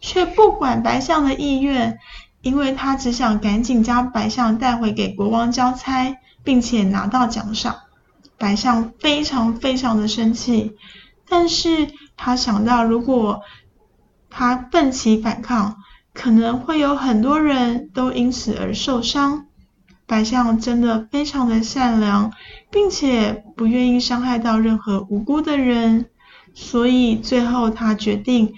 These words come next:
先和这群人一起回到贝纳拉斯，之后再请求国王的谅解，并且让他回家。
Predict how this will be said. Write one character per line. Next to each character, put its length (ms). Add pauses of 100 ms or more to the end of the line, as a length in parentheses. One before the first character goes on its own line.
(220)
先 280
和 240
这 120
群 280
人 260
一 60
起 340
回 200
到 420
贝 140
纳 220
拉 240
斯， 460 (400)
之 200
后 280
再 240
请 240
求 220
国 220
王 200
的 100
谅 300
解， 340 (300)
并 180
且 300
让 260
他 220
回 260
家。 460